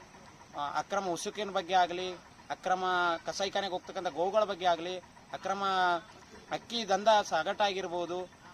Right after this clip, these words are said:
ಈ ರೀತಿ ಅನೇಕ ಸಾಮಾಜಿಕ ಕ-, ಕ-, ನಡೀತಾ ಇರ್ತಕ್ಕಂಥ ಅಕ್ರಮ ಚಟುವಟಿಕೆಗಳ ಬಗ್ಗೆ ನಾನು ಪೊಲೀಸ್ ಇಲಾಖೆಗಳಿಗೆ ಮನವಿ ಮಾಡೋಕ್ಕೆ ಮೂಲಕ ನಾನು ಕಡಿವಾಣ ಹಾಕ್ತಾ ಇದ್ದೇನೆ.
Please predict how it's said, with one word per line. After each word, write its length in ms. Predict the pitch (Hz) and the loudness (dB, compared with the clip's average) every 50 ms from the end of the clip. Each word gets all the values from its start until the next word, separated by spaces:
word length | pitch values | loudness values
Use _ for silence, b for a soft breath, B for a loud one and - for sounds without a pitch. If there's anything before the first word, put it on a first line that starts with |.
| - | -10
ಈ 60 | 190 208 | -8 -8
ರೀತಿ 180 | 226 240 240 | -6 -2 -2
ಅನೇಕ 440 | 220 165 156 170 214 254 277 269 277 262 240 | 0 0 0 0 0 0 -2 2 4 2 4
ಸಾಮಾಜಿಕ 500 | - 190 165 175 202 240 262 277 269 254 | 4 2 0 2 2 0 0 -2 -6 0
ಕ-, 280 | 220 226 208 196 185 - - - | 2 2 2 2 0 -2 -4 -2
ಕ-, 520 | 170 165 165 160 160 156 156 156 156 156 - - - - | 0 2 2 4 4 4 2 2 0 -2 -6 -14 -14 -10
ನಡೀತಾ 340 | 165 160 165 170 185 - 226 | -2 0 0 0 2 2 2
ಇರ್ತಕ್ಕಂಥ 380 | 220 190 170 - 220 220 - | 0 0 -2 -2 -2 -2 0
ಅಕ್ರಮ 440 | 220 208 180 139 - - - 220 233 226 | 2 2 2 2 2 0 0 0 2 2
ಚಟುವಟಿಕೆಗಳ 720 | - 190 175 - 208 233 220 226 208 226 202 185 196 190 | 0 0 -4 -4 -4 -4 -6 -4 -4 -4 -2 0 0 0
ಬಗ್ಗೆ 400 | 180 165 170 156 202 190 160 165 | 0 -2 -4 -2 0 2 2 2
ನಾನು 420 | 185 - - - - - 139 143 147 | 2 0 -8 -18 -16 -12 -10 -10 -8
ಪೊಲೀಸ್ 360 | - 165 185 214 233 214 - | -6 -6 -4 -4 -4 -4 0
ಇಲಾಖೆಗಳಿಗೆ 600 | 196 196 202 202 - 196 185 190 190 185 165 214 | 0 0 0 0 -2 -4 -2 -2 -2 0 0 0
ಮನವಿ 380 | 202 165 143 139 143 165 202 233 | -2 0 0 0 0 0 0 -2
ಮಾಡೋಕ್ಕೆ 420 | 226 214 202 196 196 190 - 185 | 0 2 2 2 2 0 -2 -6
ಮೂಲಕ 340 | 180 170 170 185 190 180 - 165 143 143 165 B B B B B B - | -6 -4 -2 -2 -2 0 0 2 0 0 0 B B B B B B -8
ನಾನು 460 | - 160 170 165 160 151 147 143 - - | -6 -2 -2 0 0 0 -2 -4 -4 -4
ಕಡಿವಾಣ 320 | 147 160 196 233 233 226 | -2 2 4 4 6 6
ಹಾಕ್ತಾ 300 | 202 170 175 - - - | 6 4 4 2 0 -2
ಇದ್ದೇನೆ. 280 | 196 185 156 156 127 113 | -2 0 0 -4 -6 -8